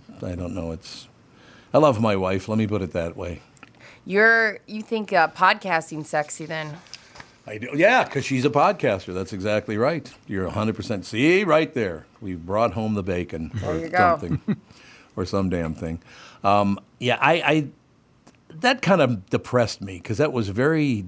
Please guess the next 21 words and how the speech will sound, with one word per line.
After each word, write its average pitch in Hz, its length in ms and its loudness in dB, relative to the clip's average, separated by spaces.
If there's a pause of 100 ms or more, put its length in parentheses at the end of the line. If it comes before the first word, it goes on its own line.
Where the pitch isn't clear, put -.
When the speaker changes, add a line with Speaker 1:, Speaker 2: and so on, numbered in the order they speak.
Speaker 1:
depressing 104 580 -2
that 87 160 -6
men 104 400 2
still 120 320 2
stick - 280 -2
to 101 60 2
all 107 300 4
the 107 60 -2
ones 101 280 0
from, 92 220 -6
like, 87 220 -4
the 92 80 -10
nineteen 101 580 -2
forties. 90 640 -6 (960)
Speaker 2:
Yeah, 202 640 4 (160)
I, 175 540 4 (220)
there 214 160 6
is 226 200 2
something. 170 580 -2
It's 247 200 -2
also 220 720 2